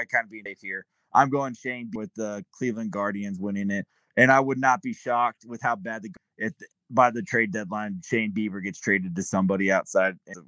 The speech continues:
Guardians start a rebuilding process. And then I have Rookie of the Year. C-, I'm going with it. This one is with the sh-, crappiest team, m-, baseball, both American and national. And I got Aldi Hutchman,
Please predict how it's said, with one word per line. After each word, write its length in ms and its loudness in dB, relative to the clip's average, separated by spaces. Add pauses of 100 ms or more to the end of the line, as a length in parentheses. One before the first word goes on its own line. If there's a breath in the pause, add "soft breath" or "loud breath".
Guardians 380 2
start 200 0
a 180 -6
rebuilding 460 -6
process. 420 -4 (240)
And 180 4
then 260 4 (340)
I 180 10
have 220 4
Rookie 320 -4
of 60 -8
the 60 -8
Year. 420 -4 (380)
C-, 60 -8 (480)
I'm 160 4
going 240 6
with 160 -10
it. 140 -8 (340)
This 220 0
one 300 -2 (120)
is 400 -6 (140)
with 360 0
the 120 -4
sh-, 160 -16 (100)
crappiest 680 -2
team, 100 -8 (180)
m-, 120 0 (260)
baseball, 460 2
both 280 -2
American 520 -4 (160)
and 400 2 (320)
national. 580 -4
And 100 -14
I 120 0
got 340 4
Aldi 440 4
Hutchman, 480 -6